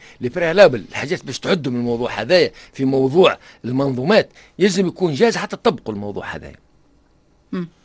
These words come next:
Speaker 1: طبقوا. عندك قدرة، أو، أو،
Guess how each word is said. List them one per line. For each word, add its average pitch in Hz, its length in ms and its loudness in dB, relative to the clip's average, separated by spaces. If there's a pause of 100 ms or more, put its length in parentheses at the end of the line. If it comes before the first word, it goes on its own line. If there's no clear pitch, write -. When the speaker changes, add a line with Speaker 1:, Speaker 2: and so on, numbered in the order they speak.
(120)
Speaker 1:
طبقوا. 185 340 2 (720)
عندك 233 260 2
قدرة، 208 300 0
أو، - 200 -4
أو، - 180 0